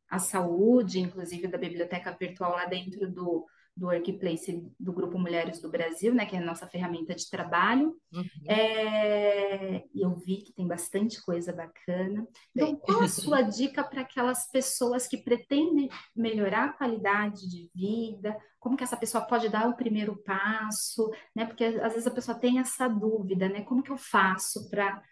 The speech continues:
Speaker 1: pra melhorar a minha qualidade de vida?"
Speaker 2: Sim, é uma pergunta bem recorrente, né? E a gente,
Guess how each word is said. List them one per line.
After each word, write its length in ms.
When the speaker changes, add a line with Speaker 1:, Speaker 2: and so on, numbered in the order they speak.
Speaker 1:
pra 120
melhorar 500
a 40
minha 200
qualidade 520
de 220
vida?" 480
Speaker 2:
Sim, 400
é 460
uma 180
pergunta 500
bem 200
recorrente, 760
né? 320
E 280
a 60
gente, 680